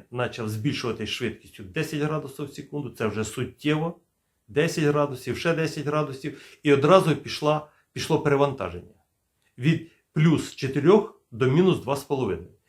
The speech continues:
Я маю сказати, що такі знакоперемінні навантаження, вони настільки потужно діють, що людська рука, е, мускули людської люки не, руки не можуть керувати рукою.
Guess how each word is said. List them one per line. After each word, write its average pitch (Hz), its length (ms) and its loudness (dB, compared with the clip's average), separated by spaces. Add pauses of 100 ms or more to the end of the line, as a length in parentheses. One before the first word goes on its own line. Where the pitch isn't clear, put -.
(200)
Я 147 100 2
маю 147 180 6
сказати, 139 460 2
що 127 160 -6
такі 131 260 -4
знакоперемінні 127 840 -2
навантаження, 123 840 -2 (300)
вони 147 380 4
настільки 131 540 -2
потужно 120 560 -2
діють, 113 480 -2
що 123 240 -4
людська 123 420 -2
рука, 165 460 -2 (320)
е, 135 100 -4
мускули 139 560 2
людської 147 340 0
люки 147 280 0
не, 147 120 2
руки 147 520 0
не 156 140 4
можуть 147 520 2
керувати 131 440 -2
рукою. 107 360 -8